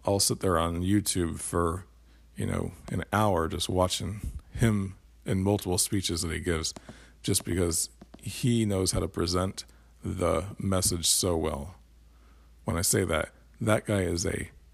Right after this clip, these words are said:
he's a Harvard graduate. He has a P H D, uh, from, I think, from N Y U. He has all the credentials. He, he's a h-,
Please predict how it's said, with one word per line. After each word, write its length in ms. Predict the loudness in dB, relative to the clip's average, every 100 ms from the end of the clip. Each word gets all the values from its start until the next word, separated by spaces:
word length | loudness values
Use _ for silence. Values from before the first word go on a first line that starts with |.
| -12 -2
he's 180 | -2
a 80 | -2
Harvard 480 | -2 2 2 2 2
graduate. 600 | 2 2 0 0 0 -2 -8 -20 -20 -20 -8
He 200 | -2 0
has 240 | 0 0 -2
a 120 | -6 -8
P 200 | 2 4
H 260 | 4 2 -2
D, 380 | 0 0 0 -4 -10 -16 -10
uh, 280 | -2 0 0
from, 360 | -2 -4 -2 -2
I 80 | -6
think, 260 | -4 -6
from 300 | -6 -8 -8 -10 -20 -20 -20 -20 -10 0
N 200 | 2 2
Y 160 | 2
U. 480 | 2 2 2 2 -2 -6 -10 -14 -20 -20 -20 -20 -20 -20 -20 -10 -2
He 80 |
has 200 | 0 0
all 200 | 0 2
the 100 | 2
credentials. 680 | -2 -2 -2 0 -2 0 -2 -2
He, 220 | -2 -2
he's 180 | -2 -2
a 100 | -2
h-, 280 | -6 -10 -10